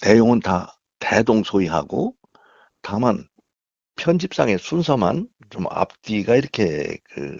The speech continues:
뒤섞였다고 할까, 바뀌어 있다고 할까 할 정도로 편집되어 있습니다. 그렇습니다. 창작하는 사람은 너무 이론에 얽매이면은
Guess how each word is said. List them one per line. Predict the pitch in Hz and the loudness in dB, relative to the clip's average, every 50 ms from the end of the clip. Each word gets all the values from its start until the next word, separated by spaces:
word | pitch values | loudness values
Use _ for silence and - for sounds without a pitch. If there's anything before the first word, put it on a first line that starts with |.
| - _ _ | -18 _ _
뒤섞였다고 | - - 98 - 95 - - 82 - - 82 73 76 | -8 -6 -2 -2 -2 0 0 -4 -2 -2 -2 -2 -2
할까, | 78 - - - 67 - - | -8 -8 -8 -8 -8 -8 -6
바뀌어 | - - - - 101 92 | -8 -8 -4 0 0 0
있다고 | - - 85 76 80 | 2 2 0 0 0
할까 | 78 76 - - 107 - - - | -2 -4 -4 -6 -6 -6 -4 -2
할 | 120 117 | -4 -4
정도로 | - - 113 110 107 95 110 143 156 160 - _ - - - - _ _ _ - | 0 2 2 2 2 2 4 4 4 4 2 _ -20 -20 -20 -20 _ _ _ -6
편집되어 | - 143 135 120 104 - - 101 87 | 0 0 0 0 0 -2 0 0 0
있습니다. | 87 82 - - 87 82 80 - - - - _ _ _ _ _ - - - _ _ _ _ _ _ - - - - - - - - _ _ | 0 -2 -4 -4 -4 -6 -6 -8 -12 -16 -16 _ _ _ _ _ -14 -14 -14 _ _ _ _ _ _ -20 -20 -20 -20 -20 -20 -20 -20 _ _
그렇습니다. | _ - - 147 143 - 147 139 107 80 73 78 - - _ _ _ _ _ | _ 2 2 2 2 2 -2 0 0 -2 -4 -6 -14 -18 _ _ _ _ _
창작하는 | - - 151 180 180 185 160 - - 143 139 120 | -10 -6 -4 0 0 0 -2 0 -2 -4 -4 -4
사람은 | 101 95 92 90 92 98 127 107 73 71 _ _ _ _ _ - _ _ _ _ _ _ _ | -4 -4 -4 -4 -4 -4 -6 -6 -8 -10 _ _ _ _ _ -20 _ _ _ _ _ _ _
너무 | - 95 104 117 101 80 | -2 -2 0 0 0 -2
이론에 | 76 82 90 104 123 151 165 160 147 123 107 | -4 -6 -2 0 4 4 6 6 4 2 0
얽매이면은 | 58 60 87 95 101 104 101 95 95 85 80 78 95 117 147 151 | -2 -4 -2 -2 0 2 2 0 0 0 -2 -2 -2 -4 -4 -6